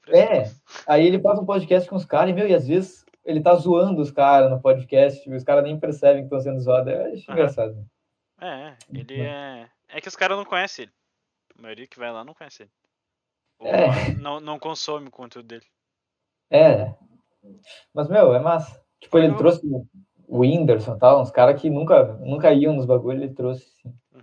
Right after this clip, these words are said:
Speaker 1: Deixa eu
Speaker 2: É,
Speaker 1: ver.
Speaker 2: agora eles tão indo, né? O Vilela convidou lá o Whindersson pro Inteligência e
Speaker 1: Hum.
Speaker 2: foi. Ele foi
Speaker 1: Ah,
Speaker 2: com
Speaker 1: tô
Speaker 2: dois
Speaker 1: ligado.
Speaker 2: segurança, o Vilela falou.
Speaker 1: Caralho.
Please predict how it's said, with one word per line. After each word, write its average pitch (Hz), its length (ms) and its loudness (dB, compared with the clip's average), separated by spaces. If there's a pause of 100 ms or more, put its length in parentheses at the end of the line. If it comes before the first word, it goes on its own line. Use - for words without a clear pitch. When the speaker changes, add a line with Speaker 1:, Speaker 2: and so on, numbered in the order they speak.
(240)
Speaker 1:
Deixa - 140 -14
eu 127 40 -2
Speaker 2:
É, - 20 -6
Speaker 1:
ver. 123 100 -4
Speaker 2:
agora 123 200 -4
eles 139 140 -14
tão 202 120 -14
indo, 185 200 -18
né? 110 120 -20
O 107 320 -18
Vilela 117 460 -12 (200)
convidou 143 360 -16
lá 127 160 -10
o 120 80 -14
Whindersson 113 400 -18
pro 101 440 -18 (540)
Inteligência 110 500 -18
e 131 40 -14
Speaker 1:
Hum. 127 40 -14
Speaker 2:
foi. 123 180 -16 (600)
Ele 120 120 -20
foi 127 120 -14
Speaker 1:
Ah, 175 100 2
Speaker 2:
com 180 60 0
Speaker 1:
tô 175 60 -4
Speaker 2:
dois 147 120 -2
Speaker 1:
ligado. 123 140 2
Speaker 2:
segurança, 127 480 -10
o 98 340 -20
Vilela 98 280 -20
falou. - 300 -20 (580)
Speaker 1:
Caralho. 175 600 -10